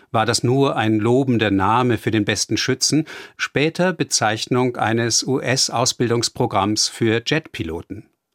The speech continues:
Sprichwörtlich wurde Top Gun als Bezeichnung für einen besten erst mit dem gleichnamigen Tony Scott Tom Cruise Film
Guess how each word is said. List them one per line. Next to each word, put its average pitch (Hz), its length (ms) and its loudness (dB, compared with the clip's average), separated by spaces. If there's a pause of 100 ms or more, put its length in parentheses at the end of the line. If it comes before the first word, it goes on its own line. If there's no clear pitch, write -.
(420)
Sprichwörtlich 135 1000 -2
wurde 120 320 0
Top - 260 -4
Gun 131 260 0 (360)
als 123 200 -2
Bezeichnung 123 760 0
für 131 220 -4
einen 117 220 0
besten 135 500 0 (240)
erst 147 320 0
mit 135 160 0
dem 113 160 2
gleichnamigen 117 960 0
Tony 107 280 0
Scott - 580 -2
Tom 113 200 -2
Cruise 123 380 0
Film 113 400 0